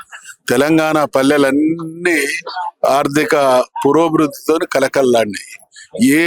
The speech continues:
మనిషి ఏ అవ్వ దగ్గరికి పోయినా, ఏ పేదింటి తల్లి దగ్గరికి పోయినా కడుపు నిండా అన్నం తిను అని కోడిగుడ్లతోని,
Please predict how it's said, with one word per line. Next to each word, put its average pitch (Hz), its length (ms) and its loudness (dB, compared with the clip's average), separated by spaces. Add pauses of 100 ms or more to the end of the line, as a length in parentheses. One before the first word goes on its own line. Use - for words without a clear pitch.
(140)
మనిషి 156 300 0 (180)
ఏ 156 40 2 (320)
అవ్వ 135 280 2
దగ్గరికి 143 400 0
పోయినా, 123 260 2 (320)
ఏ 139 40 4 (160)
పేదింటి 147 400 2 (100)
తల్లి 131 240 0
దగ్గరికి 123 380 0
పోయినా 117 240 0 (640)
కడుపు 139 340 0
నిండా 156 260 2
అన్నం 147 260 -2
తిను 143 200 -2
అని 147 180 -6
కోడిగుడ్లతోని, 143 720 0